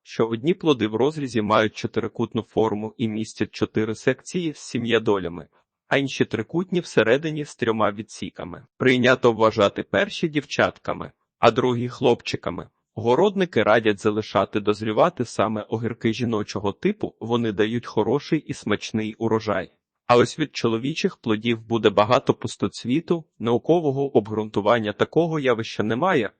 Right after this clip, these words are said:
кожен може переконатися в цьому сам, посадивши для експерименту обидва варіанти. Слід знати, що кращий результат дають насіння трьох-п'ятирічної давності, тому заготовляють їх про запас. Оптимальний розмір плоду.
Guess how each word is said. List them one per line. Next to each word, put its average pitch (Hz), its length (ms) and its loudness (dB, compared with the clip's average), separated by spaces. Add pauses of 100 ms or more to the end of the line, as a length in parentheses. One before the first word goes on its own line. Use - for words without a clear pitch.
(220)
кожен 123 380 0
може 113 300 0
переконатися 113 800 -4
в - 100 -6
цьому 107 340 0
сам, 90 320 -6 (380)
посадивши 120 600 0
для 139 240 0
експерименту 120 800 -2
обидва 113 520 0
варіанти. 107 640 -6 (140)
Слід 120 380 -2
знати, 120 440 0
що - 160 -4
кращий 117 460 0
результат 107 580 0
дають 117 360 0
насіння 175 520 -2
трьох-п'ятирічної 123 1120 -2
давності, 110 600 0 (400)
тому 202 260 2
заготовляють 139 800 0
їх 160 160 -4
про - 160 0
запас. 101 640 -4
Оптимальний 120 680 0
розмір 117 380 -4
плоду. 117 480 0